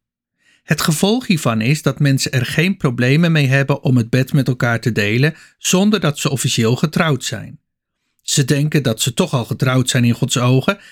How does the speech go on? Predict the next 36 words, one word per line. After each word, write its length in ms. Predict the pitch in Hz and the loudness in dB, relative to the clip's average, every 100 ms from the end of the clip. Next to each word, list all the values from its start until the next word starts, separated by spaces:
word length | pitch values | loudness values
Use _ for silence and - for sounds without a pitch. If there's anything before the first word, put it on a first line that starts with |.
| - | -4
en 120 | 143 | 0
dat 160 | 143 143 | 0 0
het 80 | 147 | -2
daarom 360 | 143 151 151 | 0 2 0
prima 420 | - 190 214 147 | 0 4 4 4
is 220 | - 110 - | -2 -6 -4
dat 180 | 120 | -4
ze 120 | - 139 | -2 -2
seksuele 640 | - 147 - 135 131 127 | 0 -2 -2 0 0 0
gemeenschap 600 | - 156 139 - - - | 2 2 2 -2 -8 -8
hebben. 340 | 110 - - _ _ _ _ _ _ _ _ _ _ _ _ _ | -8 -8 -12 _ _ _ _ _ _ _ _ _ _ _ _ _
Tegelijkertijd 720 | - 170 170 - - 202 196 | -2 -2 -2 -4 0 0 0
roept 200 | 196 - | -2 -2
het 120 | 165 | -4
vragen 440 | - 165 127 - | -2 -2 -2 -4
op. 240 | 110 - _ _ _ _ _ _ _ _ - | -8 -10 _ _ _ _ _ _ _ _ -2
Als 160 | 139 | 0
je 80 | 165 | 0
eerder 380 | - 208 190 143 | 0 0 0 0
met 160 | 120 | 0
iemand 320 | - 131 127 131 | 0 2 2 2
anders 280 | 127 120 | 2 2
naar 120 | - 123 | 2 2
bed 220 | 120 110 | 0 0
bent 220 | 110 113 | -2 -2
geweest, 600 | - 104 104 156 - - | -4 -6 -2 -2 -4 -16
ben 240 | - 151 151 | -6 0 0
je 80 | 160 | 2
dan 240 | 165 165 | 0 -2
ook 280 | - 208 - | -2 -2 0
met 160 | 165 151 | -2 -2
die 100 | 151 | -2
persoon 440 | 147 - 151 147 | 0 2 2 0
getrouwd 720 | - 139 131 117 120 - - _ _ _ _ | -2 -2 -2 -2 -4 -8 -14 _ _ _ _
geweest 720 | _ 117 117 117 151 - - - _ _ _ | _ -4 -2 0 -2 -4 -12 -18 _ _ _
daardoor? 480 | 131 120 156 277 | -2 2 2 2